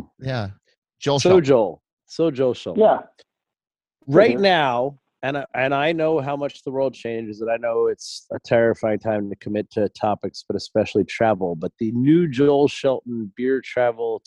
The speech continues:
Speaker 2: to Europe business. Right now, what's your hopes for the first trip? When?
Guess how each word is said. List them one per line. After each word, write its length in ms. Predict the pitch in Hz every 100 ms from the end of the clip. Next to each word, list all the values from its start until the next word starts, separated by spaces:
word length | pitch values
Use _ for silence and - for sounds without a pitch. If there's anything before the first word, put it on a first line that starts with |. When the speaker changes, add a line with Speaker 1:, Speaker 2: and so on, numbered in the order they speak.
| -
Speaker 2:
to 60 |
Europe 440 | 117 113 117 113 107 -
business. 580 | 127 117 101 82 - - _ _ _ _ _ _ _ _ -
Right 360 | 123 143 170
now, 320 | 147 156 156 131
what's 300 | 123 123 -
your 120 | 127
hopes 420 | 110 139 135 -
for 180 | - 120
the 80 | 110
first 360 | - 113 -
trip? 260 | - 135 - _ _ -
When? 360 | 120 127 87